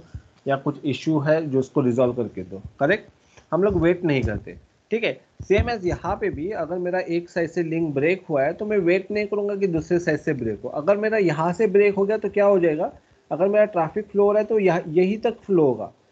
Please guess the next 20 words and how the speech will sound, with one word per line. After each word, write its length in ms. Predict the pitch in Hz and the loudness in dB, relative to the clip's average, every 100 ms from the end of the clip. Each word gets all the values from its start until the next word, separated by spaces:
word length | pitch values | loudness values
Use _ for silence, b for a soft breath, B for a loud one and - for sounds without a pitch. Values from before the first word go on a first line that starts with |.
| _ _ | _ _
यहाँ 260 | 139 151 180 | -4 -2 -2
के 120 | 226 | -4
जो 140 | 208 | -2
users 420 | 220 202 196 214 208 | 0 2 2 2 0
हैं 60 | |
उनके 200 | 202 202 | 0 0
पास 200 | 220 208 - | -2 0 2
connectivity 460 | 190 196 208 214 | 2 2 0 2
जाएगा 320 | 185 185 190 165 | 4 4 4 2
ही 100 | 113 | 0
नहीं, 160 | 90 - _ _ - | -6 -16 _ _ -4
ठीक 120 | 202 | -2
है। 80 | 220 | -2
तो 180 | 202 165 | -4 -4
हमेशा 320 | 151 180 196 | -2 -2 -2
इस 100 | 208 | -2
बात 200 | 175 190 - | 0 0 -2
का 60 | |
ध्यान 340 | 160 139 131 117 | -2 -2 -2 -2
रखना। 300 | 107 104 | -6 -12